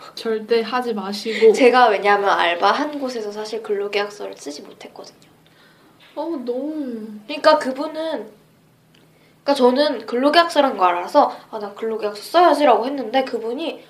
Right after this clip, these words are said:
Speaker 2: "아, 그럼 당연히 써야지"라고 하시는 거예요. 제가 말하기도 전에.
Speaker 1: 네.
Speaker 2: 그래서 "아, 어, 좋으신 분인가 보다"라고 했는데 자꾸 미루시는 거예요, 쓰는 걸. "아, 내가 일이 있어서 좀 다음에,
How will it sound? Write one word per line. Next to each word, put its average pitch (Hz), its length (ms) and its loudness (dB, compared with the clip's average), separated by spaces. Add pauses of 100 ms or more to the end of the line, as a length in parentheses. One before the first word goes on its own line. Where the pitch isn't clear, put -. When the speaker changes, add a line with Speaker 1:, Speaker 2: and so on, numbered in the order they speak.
Speaker 2:
"아, 339 140 6
그럼 294 300 0
당연히 359 340 2
써야지"라고 262 680 6
하시는 214 300 0
거예요. 180 220 -4
제가 202 180 -4
말하기도 208 540 0
전에. 175 520 -14 (480)
Speaker 1:
네. 233 480 -4
Speaker 2:
그래서 285 380 4 (160)
"아, - 80 -6
어, 277 640 2
좋으신 277 400 -6
분인가 226 380 2
보다"라고 202 380 2
했는데 277 540 -2 (240)
자꾸 - 360 -6
미루시는 214 560 -6
거예요, 170 240 -18
쓰는 208 340 -18
걸. - 100 -20 (760)
"아, 233 100 -6
내가 220 220 6
일이 247 240 0
있어서 220 280 -4
좀 220 200 -14
다음에, 185 300 -10